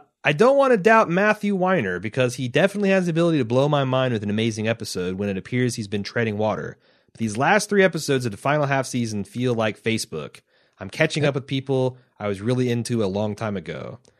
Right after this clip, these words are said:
Speaker 1: Oh, so Joan wound up with the rich guy. Yeah, and that Peggy, always ambitious. Did Pete ever do anything with that rifle exchange to Chip and Dip for?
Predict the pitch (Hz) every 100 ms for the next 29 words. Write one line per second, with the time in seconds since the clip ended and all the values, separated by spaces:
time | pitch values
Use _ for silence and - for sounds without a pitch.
0 | _ - - 247 339 147 95 - 127 123
1 | 135 202 202 208 220 220 214 233 311 -
2 | 92 82 78 78 - 170 277 190 101 95
3 | 170 - 165 120 95 - - _ 156 214
4 | 202 190 139 120 98 90 - - _ _
5 | - 127 170 302 285 262 262 254 254 233
6 | 185 156 185 190 175 - 185 165 127 180
7 | 180 175 185 185 185 196